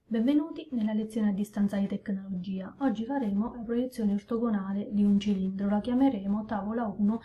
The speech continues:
didattica a distanza. Noi abbiamo già visto il metodo delle proiezioni ortogonali. Con questo metodo si ottiene una rappresentazione rigorosa di un oggetto mediante tre viste.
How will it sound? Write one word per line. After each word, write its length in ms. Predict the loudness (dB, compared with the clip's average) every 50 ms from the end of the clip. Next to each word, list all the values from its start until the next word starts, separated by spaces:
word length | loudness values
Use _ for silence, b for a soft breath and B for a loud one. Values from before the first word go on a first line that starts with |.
| B B B B
didattica 540 | -2 0 2 2 2 0 -2 -4 -4 -2 -2
a 20 | -4
distanza. 840 | -4 -4 -6 -4 -4 -4 -2 0 2 0 2 2 0 -2 -2 -6 b b b b b b b b b b b b b b b b b b b b b b b b b b _ _
Noi 340 | -2 2 2 2 2 2 0 -2
abbiamo 340 | -2 0 2 4 4 4
già 140 | 4 4 4
visto 320 | 4 4 2 0 -2 0 2
il 60 | 4
metodo 360 | 6 4 4 4 2 0 -2
delle 180 | -2 -4 -4 -4
proiezioni 500 | -2 -2 -2 -2 -2 -2 0 0 0 0
ortogonali. 680 | -2 -2 -2 0 4 4 4 4 4 2 -2 -4 -6 -4
Con 220 | 0 2 2 2
questo 260 | 2 0 2 4 4
metodo 380 | 4 4 4 2 -2 -2 -2 -2
si 100 | -2 -4
ottiene 280 | -2 0 0 2 4
una 140 | 4 2 2
rappresentazione 920 | 2 -2 -4 -4 -6 -8 -2 0 0 0 0 -2 -4 -2 2 4 4 4 4
rigorosa 580 | 2 2 2 0 0 0 -2 -6 -6 -8 -8
di 100 | -4 0
un 120 | 0 2 2
oggetto 480 | 2 0 -2 -4 -8 -8 -6 -2 2
mediante 440 | 2 4 4 4 2 2 2 2 0
tre 200 | 0 0 0 0
viste. 680 | 2 4 4 4 2 0 -2 -2 0 0 0 0 -4